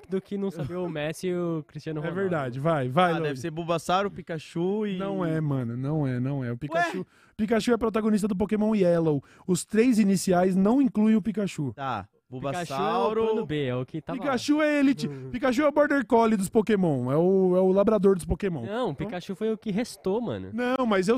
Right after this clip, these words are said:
Speaker 2: é, eu sei, na história original.
Speaker 1: Na história
Speaker 2: Falando
Speaker 1: original.
Speaker 2: que se você jogar Pokémon Yellow, você vai jogar de Pikachu.
Speaker 1: Ah,
Speaker 3: Como
Speaker 1: tá,
Speaker 3: assim
Speaker 1: sim.
Speaker 3: o que restou? Tinha um monte, entrou em
Speaker 2: Não, é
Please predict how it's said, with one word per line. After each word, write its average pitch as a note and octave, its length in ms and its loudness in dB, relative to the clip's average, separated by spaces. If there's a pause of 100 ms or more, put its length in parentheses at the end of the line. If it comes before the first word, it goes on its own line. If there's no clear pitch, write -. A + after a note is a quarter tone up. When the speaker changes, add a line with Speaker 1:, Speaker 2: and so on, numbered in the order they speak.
Speaker 2:
é, A3 120 6
eu G#3 100 0
sei, F3+ 400 2
na E3+ 120 0
história E3+ 220 -2
original. F#3 500 2
Speaker 1:
Na C#3+ 40 0
história A2 320 -14
Speaker 2:
Falando G3+ 160 -4
Speaker 1:
original. G#3 60 -6
Speaker 2:
que - 40 -14
se - 60 -10
você G3+ 180 0
jogar G3+ 200 2
Pokémon F3 360 -2
Yellow, E3+ 320 2
você F3 220 -4
vai F3+ 140 0
jogar F3+ 180 2
de E3 80 -6
Pikachu. F#3+ 420 -8
Speaker 1:
Ah, C#3 200 -8
Speaker 3:
Como A3+ 120 -8
Speaker 1:
tá, A#3 40 -6
Speaker 3:
assim G#3 160 -10
Speaker 1:
sim. F3+ 40 -8
Speaker 3:
o - 40 -10
que D#3+ 120 -10
restou? C3 560 -4
Tinha - 160 -8
um C#3 60 -2
monte, D#3+ 340 -2
entrou B2+ 300 -4
em - 20 0
Speaker 2:
Não, C#4 60 0
é C#4+ 40 -2